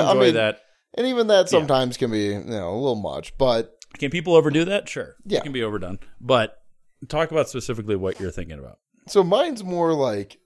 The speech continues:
Speaker 1: well, I see it a lot on Hinge. I recently got
Speaker 2: Okay.
Speaker 1: <laughs> onto Hinge.
Speaker 2: Okay, this is on dating apps.
Speaker 1: Yep, Ronald
Speaker 2: You're
Speaker 1: Rowley
Speaker 2: seeing this.
Speaker 1: is now on.
Speaker 2: Okay.
Speaker 1: <laughs> Um,
Speaker 2: Okay.
Speaker 1: and yeah, it's just like, you know, girls like, "Don't,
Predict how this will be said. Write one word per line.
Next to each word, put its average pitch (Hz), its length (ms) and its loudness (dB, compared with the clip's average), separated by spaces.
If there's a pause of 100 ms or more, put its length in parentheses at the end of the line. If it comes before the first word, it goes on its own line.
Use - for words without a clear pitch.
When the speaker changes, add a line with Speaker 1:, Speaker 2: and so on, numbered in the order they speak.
(140)
Speaker 1:
well, 147 220 -6
I 135 80 -2
see 127 240 -10
it 330 60 -6
a - 20 -8
lot 151 200 -2
on 80 120 -12
Hinge. - 560 -8
I 107 120 -4
recently 180 580 -4
got 123 200 2
Speaker 2:
Okay. - 180 2
Speaker 1:
<laughs> - 0 -
onto 160 200 -2
Hinge. 110 640 -4
Speaker 2:
Okay, 113 320 -4
this 104 180 -8
is 131 120 -6
on 120 160 -2
dating 127 320 -2
apps. 98 280 -6
Speaker 1:
Yep, 120 300 -2
Ronald 117 440 -4
Speaker 2:
You're 131 80 -4
Speaker 1:
Rowley 117 240 0
Speaker 2:
seeing 110 120 -4
this. 113 120 -6
Speaker 1:
is 107 100 -14
now 98 180 -10
on. 92 420 -12 (200)
Speaker 2:
Okay. 98 380 -6
Speaker 1:
<laughs> 113 300 -8
Um, 127 400 -6 (140)
Speaker 2:
Okay. 131 420 -6 (360)
Speaker 1:
and 165 540 4 (420)
yeah, 196 280 -2
it's 165 120 -12
just 190 180 -4
like, 156 320 -2 (240)
you - 100 -10
know, 120 100 -6
girls 127 200 -8
like, 120 320 -6 (160)
"Don't, 139 320 -4